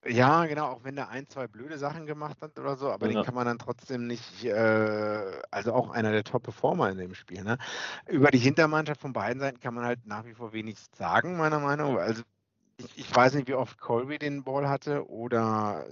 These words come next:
Speaker 1: Delende auf Seiten von Südafrika oder auch even, äh, oder auch, äh, Robbie Henshaw. Also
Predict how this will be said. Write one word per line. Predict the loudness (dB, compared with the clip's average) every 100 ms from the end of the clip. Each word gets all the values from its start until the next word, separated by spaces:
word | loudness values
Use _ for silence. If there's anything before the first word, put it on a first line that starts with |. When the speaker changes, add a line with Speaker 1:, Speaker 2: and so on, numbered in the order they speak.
| -8
Speaker 1:
Delende | 0 4 4 4 0 0 -4 _ _ _ _ _ _ -8
auf | -4 -4 0
Seiten | -2 -2
von | -6
Südafrika | -8 -6 -8 -6 -6 -4 0
oder | 0 2 0
auch | -2
even, | -8 -8 -4
äh, | -2
oder | -2 0 0
auch, | -2 -8 -20 -20 -20 -20 _ -2
äh, | 2
Robbie | 2 4
Henshaw. | 4 2 0 -6 -6 _ _ _
Also | -4 -4 -4 -4 -6